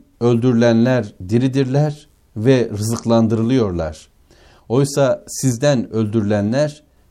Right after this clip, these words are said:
cehennemde azap görüyorlar." karşılığını verdi.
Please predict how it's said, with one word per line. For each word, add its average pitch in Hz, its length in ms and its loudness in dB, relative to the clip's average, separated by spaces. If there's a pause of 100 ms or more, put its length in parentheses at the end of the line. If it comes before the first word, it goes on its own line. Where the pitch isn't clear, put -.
(140)
cehennemde 117 880 2 (340)
azap 123 440 2
görüyorlar." 110 640 2
karşılığını 95 680 -4
verdi. 78 300 -8